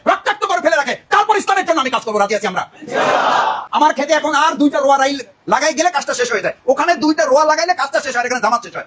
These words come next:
কোনটা গুরুত্ব পাবে আমার কাছে? রোয়া লাগানো না মসজিদে আসা? এইটা করতে পারলে রোয়া লাগানো বাদ দিয়ে মসজিদে জামাত পড়ে আবার রোয়া লাগাইতে যাইতে পারলে এটার নাম কোরবানি। মসজিদ দোকানটা বন্ধ করে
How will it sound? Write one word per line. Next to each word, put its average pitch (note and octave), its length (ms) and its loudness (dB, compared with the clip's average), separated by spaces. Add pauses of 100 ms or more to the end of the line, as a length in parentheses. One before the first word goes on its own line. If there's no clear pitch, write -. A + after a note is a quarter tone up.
(120)
কোনটা B3+ 220 0
গুরুত্ব B3 240 -4
পাবে A3 120 0
আমার F#3 120 -4
কাছে? D#3 180 -10 (560)
রোয়া B3 160 4
লাগানো C#4+ 220 2
না C#4+ 80 2
মসজিদে C#4+ 260 2
আসা? C#4+ 320 0 (480)
এইটা A3 180 -2
করতে A3+ 280 -2
পারলে G#3+ 300 0
রোয়া G#3 180 4
লাগানো A3 220 2
বাদ G3 180 0
দিয়ে A3 140 0
মসজিদে G3+ 300 -2
জামাত G3 280 0
পড়ে A#3+ 140 2
আবার D4+ 340 2
রোয়া C4 140 4
লাগাইতে B3 280 -2
যাইতে G#3 200 -2
পারলে A#3 220 0
এটার G#3+ 120 -6
নাম E3+ 100 -6
কোরবানি। - 240 -14 (1120)
মসজিদ C#4+ 260 -2
দোকানটা D#4 320 0
বন্ধ D#4 200 2
করে D#4+ 200 2